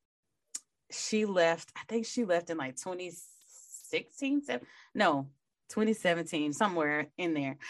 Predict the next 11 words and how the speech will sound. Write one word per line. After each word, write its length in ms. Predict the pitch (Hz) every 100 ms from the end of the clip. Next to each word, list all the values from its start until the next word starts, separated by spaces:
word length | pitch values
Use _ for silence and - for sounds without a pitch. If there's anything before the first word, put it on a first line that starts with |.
| - - -
So 380 | - 220 202 185
before 300 | 180 226 214
she 180 | -
left, 260 | 190 202 202
she 140 | -
did 300 | 165 160 165 170
the 120 | 180
vision 320 | 208 370 330
board. 400 | 185 170 156 156 -
And 480 | 190 190 185 185
so 640 | 175 208 185 180 180 170